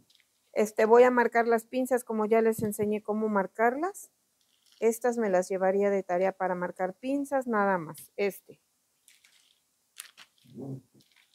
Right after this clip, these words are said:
Este, aquí le doy piquete. En cintura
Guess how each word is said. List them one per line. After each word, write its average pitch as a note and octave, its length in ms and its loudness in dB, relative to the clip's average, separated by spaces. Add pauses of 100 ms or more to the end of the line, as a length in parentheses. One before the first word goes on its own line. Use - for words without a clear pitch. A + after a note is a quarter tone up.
(180)
Este, B3 680 4 (800)
aquí A3+ 480 -4
le G3+ 200 0
doy G3+ 240 2
piquete. A3+ 760 -4 (2250)
En A3 160 -4
cintura C4 800 0